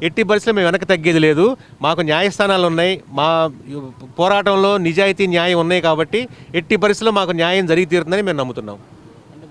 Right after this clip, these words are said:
Speaker 2: మీరేమో ఒకే రాజధాని, అదే అమరావతి, ఇక్కడ నుంచి కూడా అభివృద్ధి చేయొచ్చని మీరు అంటున్నారు. నిన్న విజయసాయి రెడ్డి గారు అభివృద్ధి అనేది మూ-, మూడు రాజధానుల వల్ల సాధ్యమవుతుంది, అవి వికేంద్రీకరణ జరగాలని చెప్పేసి ఆయన చెప్తున్నారు.
Speaker 1: ఏమండి, మీకు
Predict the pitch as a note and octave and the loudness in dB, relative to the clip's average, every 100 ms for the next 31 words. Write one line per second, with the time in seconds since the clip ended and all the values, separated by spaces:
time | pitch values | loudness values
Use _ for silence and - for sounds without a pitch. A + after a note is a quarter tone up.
0 | C#3+ D3 D#3 B2+ A#2+ C3+ C3+ C3 B2+ C3+ | -20 -20 -20 -20 -16 -14 -12 -12 -12 -12
1 | A#2 B2 A#2 A#2+ B2 A#2 A#2+ - C3 C3 | -12 -10 -12 -12 -12 -12 -16 -14 -12 -12
2 | B2+ C3 A#2+ A#2 A2+ - A#2 A2+ - B2+ | -12 -12 -12 -12 -16 -16 -14 -14 -14 -14
3 | B2 A#2 A2 G#2+ G2 A2 - - - - | -14 -14 -14 -16 -18 -18 -20 -20 -20 -20
4 | B2 B2+ B2+ C#3 C3+ C3+ B2+ B2+ B2+ B2+ | -16 -14 -10 -10 -10 -10 -10 -12 -12 -10
5 | B2+ A2+ B2 B2+ C3 C3 C3 B2+ C#3+ - | -10 -12 -14 -12 -10 -10 -10 -12 -12 -14
6 | - - - - - - - - A#2 A#2 | -20 -20 -20 -20 -20 -20 -20 -20 -16 -16
7 | F2 E2+ A#2 A#2+ C3 C3 B2+ B2+ B2 B2 | -16 -14 -12 -10 -8 -8 -10 -10 -10 -12
8 | A#2 A2 A2+ A#2 G#2+ A2+ A2 A2 - G#2+ | -12 -14 -14 -14 -16 -16 -16 -16 -16 -16
9 | G2+ A2 - B2 A#2+ A#2 A#2+ G#2+ G#2+ A2+ | -16 -18 -16 -14 -14 -14 -14 -12 -12 -12
10 | A2 A2 G#2+ - B2 G#2+ G#2+ - A2 G2+ | -12 -14 -18 -18 -16 -16 -16 -20 -20 -20
11 | - - - - - - F#3 A3+ A#3+ G#3+ | -20 -20 -20 -20 -20 -2 2 2 2 0
12 | G3+ G#3 F#3 G3 G#3 | 0 2 4 4 0